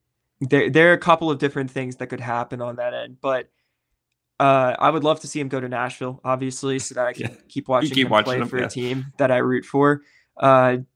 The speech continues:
Speaker 1: that would be really nice. Um, but I, I don't know that the Predators really see themselves going after a guy like him either. Uh, it's, it's interesting, the trade market for,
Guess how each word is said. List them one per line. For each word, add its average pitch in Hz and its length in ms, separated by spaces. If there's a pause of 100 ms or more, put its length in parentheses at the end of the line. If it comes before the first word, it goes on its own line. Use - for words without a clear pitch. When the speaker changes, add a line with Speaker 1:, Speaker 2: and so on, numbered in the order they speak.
(100)
Speaker 1:
that 127 160
would 135 100
be 135 100
really 127 320
nice. 123 720
Um, 123 520 (440)
but 135 240
I, 131 280
I - 40
don't 131 260
know 131 240
that 123 160
the 113 60
Predators 127 640
really 127 440
see - 260
themselves 123 560
going 123 300
after 120 360
a 123 60
guy 123 260
like 123 180
him 123 280
either. 131 460 (840)
Uh, 131 360
it's, 143 200
it's 170 160
interesting, 147 560
the 127 80
trade 127 260
market 127 320
for, 123 260